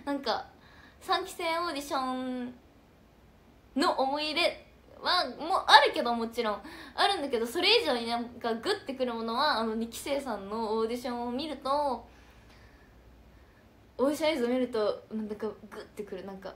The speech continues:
あ、みたいな。あ、あ、あ、みたいな。そう。なんかいたな、みたいな。いたな、じゃないけど、懐かしいな、みたいな。そう、そういう感じです。りょうちさん、お疲れ様です。お疲れ様です。ゆうみさん、こんばんは。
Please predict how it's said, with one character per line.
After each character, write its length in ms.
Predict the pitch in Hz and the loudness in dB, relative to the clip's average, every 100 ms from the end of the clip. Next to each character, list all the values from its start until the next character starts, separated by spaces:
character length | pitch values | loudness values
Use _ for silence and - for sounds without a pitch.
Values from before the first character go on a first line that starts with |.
| - | -8
あ、 240 | 208 208 - - | -10 -12 -18 -20
み 80 | 196 | -18
た 100 | 202 | -16
い 40 | |
な。 180 | 190 190 190 208 | -14 -14 -16 -16
あ、 360 | 208 - - - - - | -16 -16 -18 -20 -20 -12
あ、 60 | |
あ、 20 | 214 208 - - 226 208 - - | -12 -12 -18 -14 -14 -14 -20 -20
み 60 | - | -20
た 80 | 214 | -18
い 20 | |
な。 60 | 202 196 - - - - - - - - - - - | -20 -20 -20 -20 -20 -20 -20 -20 -20 -20 -20 -20 -20
そ 320 | - 202 - - - - - - | -12 -12 -12 -18 -20 -20 -20 -6
う。 40 | |
な 60 | 220 | -6
ん 40 | |
か 100 | 208 | -4
い 80 | 190 | -8
た 200 | - 254 | 0 2
な、 280 | 262 277 277 | 4 2 2
み 100 | 226 | -2
た 160 | 214 | -6
い 40 | 196 | -8
な。 120 | 190 - - - - - - - - - | -12 -16 -20 -20 -20 -20 -20 -20 -20 -8
い 100 | 226 | 0
た 120 | 359 - | 2 4
な、 300 | 294 285 311 | 2 2 2
じ 80 | 254 | 0
ゃ 40 | |
な 100 | 208 | -2
い 80 | 214 | -2
け 100 | 202 | -2
ど、 120 | 190 - - - 330 | -4 -4 -14 -14 -10
懐 200 | 226 220 | -8 -8
か 160 | - 285 | 0 0
し 120 | - | 0
い 160 | 359 294 | -2 0
な、 360 | 220 214 233 233 | 0 0 -2 -4
み 100 | 220 | -6
た 160 | 226 | -6
い 80 | 208 | -8
な。 140 | 202 - - - - - - - - - - - - - - - | -8 -14 -20 -20 -20 -20 -20 -20 -20 -20 -20 -20 -20 -20 -20 -20
そ 60 | 254 | -20
う、 40 | - - | -20 -20
そ 220 | - 214 | -18 -16
う 20 | |
い 100 | 202 | -16
う 40 | |
感 140 | - 202 190 | -16 -16 -16
じ 80 | - | -16
で 100 | 202 | -18
す。 80 | - - - | -18 -20 -6
り 80 | 311 | -2
ょ 40 | |
う 40 | 392 | -2
ち 100 | - | -4
さ 160 | 226 | -8
ん、 80 | - | -8
お 40 | - | -12
疲 140 | - | -6
れ 140 | 285 311 | -2 0
様 200 | 311 302 | -2 -2
で 100 | 311 | -6
す。 80 | |
お 20 | 285 | -10
疲 200 | - 294 | -12 -12
れ 80 | 302 | -10
様 160 | 330 | -10
で 80 | 330 | -12
す。 100 | - | -14
ゆ 120 | 262 294 | -16 -14
う 40 | |
み 100 | 320 | -14
さ 80 | - | -16
ん、 60 | 247 | -16
こ 120 | 254 | -16
ん 20 | |
ば 80 | 277 | -16
ん 80 | |
は。 80 | 277 | -16